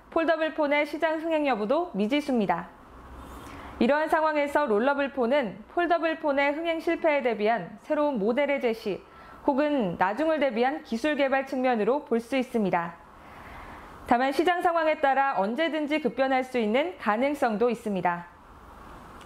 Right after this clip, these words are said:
지난해 십일월 고동진 삼성전자 아이엠 부문장은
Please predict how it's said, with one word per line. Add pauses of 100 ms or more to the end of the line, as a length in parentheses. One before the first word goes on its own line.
(300)
지난해
십일월
고동진
삼성전자
아이엠
부문장은